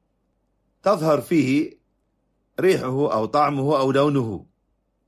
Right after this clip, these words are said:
فإن تغير بشيء من ذلك فإنه يكون نجسا. إذن المسألة الأولى، وأن القول الراجح أن الفأرة إذا وقعت في السمن وماتت فيه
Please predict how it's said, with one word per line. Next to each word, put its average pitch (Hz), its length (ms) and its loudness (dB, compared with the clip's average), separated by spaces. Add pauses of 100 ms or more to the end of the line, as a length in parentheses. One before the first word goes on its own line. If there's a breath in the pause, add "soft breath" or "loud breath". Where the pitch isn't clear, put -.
(260)
فإن 135 260 -6
تغير 175 460 0
بشيء 151 380 2
من 160 140 -2
ذلك 196 320 2
فإنه 156 380 -4
يكون 139 380 -2
نجسا. 80 420 -8 (1500)
إذن 110 260 -10 (160)
المسألة 208 460 0
الأولى، 180 600 0 (1160)
وأن 120 300 -2
القول 160 340 0
الراجح 135 680 0 (560)
أن 117 140 -4
الفأرة 185 440 0
إذا 139 220 0
وقعت 139 500 0
في - 80 -16
السمن 147 520 -4 (140)
وماتت 139 480 -2
فيه 143 320 -6